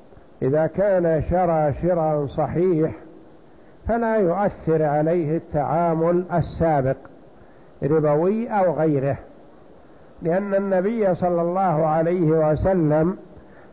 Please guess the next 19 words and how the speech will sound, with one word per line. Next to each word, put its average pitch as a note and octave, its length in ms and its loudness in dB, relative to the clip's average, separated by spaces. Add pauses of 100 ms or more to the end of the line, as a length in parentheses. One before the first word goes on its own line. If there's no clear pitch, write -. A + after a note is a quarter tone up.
اشترى A3+ 600 2
من G#3+ 160 2
اليهود F3 760 2 (500)
وهم A#3 360 0
يتعاملون A#3 1000 0
بالربا، D#3+ 540 -2 (1300)
وقد G3 340 -2
يشتري G#3+ 600 2
منهم F#3+ 500 0
شيء G#3+ 480 0
دخله G#3 560 0
شيء G#3+ 400 0
من G#3 180 2
الربا، F3+ 680 2 (520)
فلا A#3+ 240 2
حرج E3 500 0
في D#3+ 200 2
هذا، D#3 640 2 (380)
لأنه، F3+ 840 0